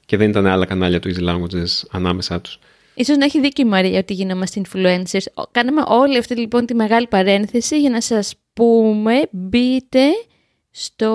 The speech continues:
Speaker 2: λογαριασμό μας, ακολουθήστε το διαγωνισμό, γιατί έχουμε πολύ ωραία δώρα. Εμένα μου αρέσουν πάρα πολύ αυτά τα δώρα.
Speaker 1: Ε, ωραία, για να φτάσουμε στο κεντρικό θέμα
Speaker 2: Μετά
Speaker 1: της,
Speaker 2: από έντεκα
Speaker 1: ε,
Speaker 2: λεπτά.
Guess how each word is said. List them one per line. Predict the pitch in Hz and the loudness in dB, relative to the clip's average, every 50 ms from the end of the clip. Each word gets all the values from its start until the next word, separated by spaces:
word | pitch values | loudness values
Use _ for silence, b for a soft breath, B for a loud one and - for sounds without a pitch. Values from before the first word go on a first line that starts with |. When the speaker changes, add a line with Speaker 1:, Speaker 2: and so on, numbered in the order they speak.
| 220 214 214 220 214 214 214 214 214 214 208 208 208 208 | 2 2 2 4 4 4 4 4 4 4 4 2 2 2
Speaker 2:
λογαριασμό | 208 208 196 208 202 208 202 226 226 202 208 214 208 214 214 | 0 0 2 2 2 2 2 2 2 2 2 2 2 4 4
μας, | 220 233 262 320 415 - | 4 2 2 0 0 -4
ακολουθήστε | - 226 - - 240 233 220 - - 311 311 - | -8 -4 -2 0 0 0 -2 -2 -2 -2 -2 -2
το | - - | -2 -2
διαγωνισμό, | 226 202 196 202 196 208 - 208 190 190 185 - - 190 185 175 175 180 190 233 320 480 523 _ _ _ _ _ _ _ _ - | -2 -2 0 0 0 -2 -2 -2 -4 -4 -4 -6 -6 -6 -4 -2 0 0 0 0 -2 -4 -8 _ _ _ _ _ _ _ _ -6
γιατί | 220 208 240 240 - 269 277 | -4 -2 -2 -2 -2 0 0
έχουμε | 294 - - 294 294 277 _ _ | 0 0 0 -2 -2 -2 _ _
πολύ | - 226 220 214 214 220 233 262 285 247 | 0 2 2 4 2 2 2 4 4 4
ωραία | 196 165 147 147 | 2 2 -2 -2
δώρα. | 160 170 165 160 160 170 185 - | -4 -4 -6 -4 -6 -8 -4 -2
Εμένα | 220 240 254 262 | 0 2 4 4
μου | 247 | 2
αρέσουν | 233 226 233 - 262 240 - | 2 0 0 0 -2 -2 0
πάρα | - 175 190 220 208 | 2 2 2 2 2
πολύ | - 151 160 170 | 0 -2 -4 -4
αυτά | 175 - - | -4 -6 -6
τα | - 180 | -6 -4
δώρα. | 170 175 175 170 175 180 175 _ _ _ _ _ _ _ b b b b | -4 -2 -2 -2 -4 -6 -8 _ _ _ _ _ _ _ b b b b
Speaker 1:
Ε, | 120 120 123 123 123 147 - | 0 2 2 2 2 0 0
ωραία, | 151 156 175 170 120 104 - | 2 2 2 2 0 0 0
για | 123 123 | 0 0
να | 135 135 127 | 2 0 0
φτάσουμε | 135 - 202 196 - 214 208 190 | 0 0 0 0 0 2 2 2
στο | 175 - - - | 2 0 -2 -2
κεντρικό | 139 - 139 131 127 120 - 139 139 127 123 120 | 0 0 0 0 0 0 2 4 4 4 4 2
θέμα | - - - - 117 113 110 107 101 98 98 98 101 | 0 -2 0 0 2 2 2 2 2 2 2 2 2
Speaker 2:
Μετά | 220 208 208 196 214 | 2 2 2 2 0
Speaker 1:
της, | 226 - - | 0 0 0
Speaker 2:
από | 214 214 220 | 0 0 2
έντεκα | 185 - 175 190 | 0 0 0 0
Speaker 1:
ε, | 208 | 0
Speaker 2:
λεπτά. | 202 202 196 - - 208 208 202 | 0 -2 -4 -4 -6 -6 -6 -6